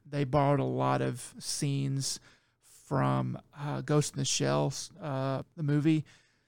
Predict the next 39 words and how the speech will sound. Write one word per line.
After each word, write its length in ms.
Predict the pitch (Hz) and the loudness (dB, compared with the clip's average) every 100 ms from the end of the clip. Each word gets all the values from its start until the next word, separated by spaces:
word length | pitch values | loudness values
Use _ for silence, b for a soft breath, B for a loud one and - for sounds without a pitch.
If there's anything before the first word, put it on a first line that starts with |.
| _ | _
So 600 | - 160 151 147 147 - - | 2 6 8 8 4 2 -8
m-, 140 | 165 - _ 156 _ | -18 -18 _ -20 _
maybe 280 | 165 180 175 | 4 8 8
it's 140 | 160 - | 8 4
just 180 | 170 - | 0 2
kind 120 | 156 | 0
of 60 | 139 | 0
a 40 | |
confluence 580 | - 147 143 147 143 139 | 0 0 0 2 0 0
of 40 | 139 | -2
events, 280 | 135 139 | -2 -4
but 180 | - - | -6 -6
I 60 | 165 | 0
thought 120 | 165 | 2
that 80 | 143 | 2
was 120 | 139 | 0
kinda 180 | 151 139 | -4 -6
interesting. 400 | 139 - 143 139 B B B B B _ | -8 -8 -6 -6 B B B B B _
Um, 320 | 143 143 143 - _ _ _ _ 160 | -2 0 -2 -8 _ _ _ _ 0
anyway, 300 | 151 143 139 | 4 4 6
the, 160 | 156 | 6
the 80 | 170 | 8
other 100 | 214 | 8
thing 140 | 226 214 | 8 6
I 80 | 180 | 4
finished 360 | - 180 170 | 4 4 4
on 80 | 165 | 2
the 80 | 151 | 4
way, 300 | 147 151 151 | 4 6 4
so 180 | 143 160 | 2 0
I 100 | 160 | 2
finished 240 | 165 185 175 | 4 4 4
that 100 | 180 | 2
on 100 | 151 | 2
the 80 | |
way, 380 | 147 151 151 143 b b b b _ _ _ - | 2 4 4 2 b b b b _ _ _ -4
uh, 300 | 151 139 139 | 0 0 0
to 180 | - | 4
Yellowstone. 880 | 185 160 143 139 - 143 135 135 135 | 6 6 4 0 0 0 2 2 -2